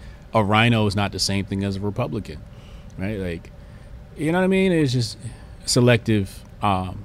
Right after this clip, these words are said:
you know, just, just, uh, intellectual dishonesty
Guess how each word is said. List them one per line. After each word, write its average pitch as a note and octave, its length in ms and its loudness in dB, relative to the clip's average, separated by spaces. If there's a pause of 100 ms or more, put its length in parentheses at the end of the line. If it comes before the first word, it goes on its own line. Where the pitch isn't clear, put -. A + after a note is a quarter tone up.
(160)
you D#3+ 80 0
know, F#2+ 140 0
just, B2+ 220 0 (160)
just, - 420 2
uh, B2 200 -4
intellectual B2 600 6
dishonesty F#2+ 760 -2